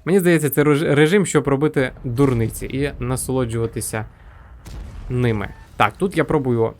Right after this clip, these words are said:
знищити Су сто один. Радянські танки не мають грати на цій мапі, потрібно їх всіх знищувати. Один раз пробив, інший не попав. Так,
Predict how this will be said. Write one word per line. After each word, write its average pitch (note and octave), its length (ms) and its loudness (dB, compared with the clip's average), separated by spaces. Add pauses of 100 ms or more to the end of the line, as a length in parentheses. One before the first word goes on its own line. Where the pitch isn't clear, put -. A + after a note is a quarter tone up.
(360)
знищити A#2 580 -2
Су A#2 200 -4
сто G#2 220 -6
один. G#3 360 0 (600)
Радянські B2+ 520 4
танки G2 540 -6
не C3+ 180 -4
мають A3 500 0
грати F3+ 380 0
на E3+ 100 -6
цій E3+ 200 -6
мапі, E3 420 -4 (200)
потрібно C#3+ 400 -2
їх C3+ 120 -2
всіх B2 240 -4 (100)
знищувати. G#2+ 720 -6 (400)
Один B2+ 280 2
раз A#2 160 2
пробив, C#3+ 540 0
інший A#2+ 320 -4
не G#2 120 -4
попав. F#2+ 640 -8 (600)
Так, A2 160 4